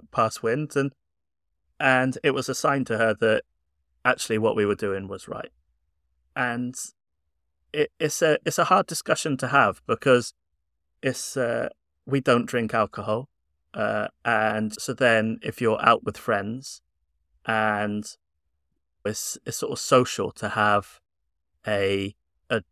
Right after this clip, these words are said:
a drink or even, like, a glass of Coke or something, and it, and it just, you know, we, we go out, and to, now to even have tap water is something that we try and make a conscious effort to not drink.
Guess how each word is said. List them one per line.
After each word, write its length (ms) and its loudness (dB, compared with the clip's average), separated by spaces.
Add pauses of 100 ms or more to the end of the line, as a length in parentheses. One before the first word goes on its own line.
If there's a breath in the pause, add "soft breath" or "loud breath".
(140)
a 120 -2
drink 480 -6
or 320 -2 (140)
even, 260 -4
like, 220 -4
a 40 -12
glass 300 -2
of 80 -14
Coke 360 -4
or 40 -6
something, 480 -4
and 160 -4
it, 80 -12 (180)
and 120 0
it 100 -2
just, 300 -10 (1300)
you 80 -2
know, 220 -2 (100)
we, 260 -2
we 120 2
go 200 2
out, 260 4
and 320 -2
to, 180 0 (280)
now 400 0 (800)
to 200 -6
even 240 2
have 200 0
tap 300 2
water 560 0
is 180 -2
something 440 -2
that 120 -4
we 220 -2
try 280 -2
and 120 -2
make 200 -2
a 60 -12
conscious 460 -2
effort 320 -4
to 100 -4
not 300 0
drink. 340 -4